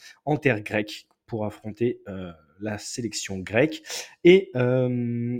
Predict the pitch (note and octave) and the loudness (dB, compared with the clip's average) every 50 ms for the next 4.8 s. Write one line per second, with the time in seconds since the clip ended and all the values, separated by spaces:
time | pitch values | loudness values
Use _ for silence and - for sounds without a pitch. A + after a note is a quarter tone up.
0 | - C3 C3 C3 B2 B2 - C3 A#2 A#2+ - - C3+ A#2+ A2+ G#2+ - C3 A#2+ A2+ | -4 -2 0 0 2 2 2 2 2 2 2 0 -2 -2 -2 -2 -2 -2 -2 -2
1 | G#2 - - A#2+ B2 A#2+ B2 - - - D3+ C3 A2+ G2 F#2+ F#2+ G2 F#2 F2+ F2 | -2 0 0 0 0 0 -4 -10 -10 -8 -6 -6 -6 -6 -6 -6 -6 -6 -6 -6
2 | F#2 G2 G#2+ A2 - - - - _ - - - - B2+ A#2+ A#2+ B2 B2+ B2 - | -6 -8 -10 -10 -14 -20 -20 -20 _ -14 -6 0 4 6 6 6 6 4 2 0
3 | - - C#3+ C3 C#3+ C3+ C3 C3 B2+ - - B2 C#3+ F3+ F#3 D#3 D#3+ D#3 C3 A#2 | -2 -4 -2 2 2 2 2 2 0 0 0 4 4 6 8 10 10 8 8 6
4 | - D#3+ E3 F#3 F3+ F3+ D#3 D#3 - C3+ - - D3 D3 D#3 - | 4 2 2 4 4 2 2 2 0 -2 -2 0 0 0 0 -2